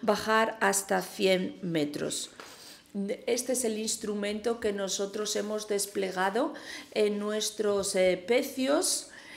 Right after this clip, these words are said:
y lo dejamos allí durante ocho o nueve días. Y utilizamos luz pa-, y lo utilizamos para medir la cantidad de luz y la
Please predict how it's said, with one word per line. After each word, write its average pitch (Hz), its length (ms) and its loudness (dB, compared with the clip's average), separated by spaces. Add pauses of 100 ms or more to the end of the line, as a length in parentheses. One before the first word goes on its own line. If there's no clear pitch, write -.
(160)
y 269 180 0
lo 262 140 2
dejamos 240 480 -2
allí 214 400 0
durante 202 920 0
ocho 240 600 2
o 202 120 2
nueve 202 440 2
días. 254 680 2 (520)
Y 285 440 2
utilizamos 247 1040 0
luz 247 440 2 (320)
pa-, 254 240 2
y 277 340 2
lo 262 100 4
utilizamos 254 640 0
para 220 240 2
medir 208 340 0
la 202 240 2
cantidad 233 720 2
de 214 240 4
luz 269 320 0
y 262 60 0
la 208 200 0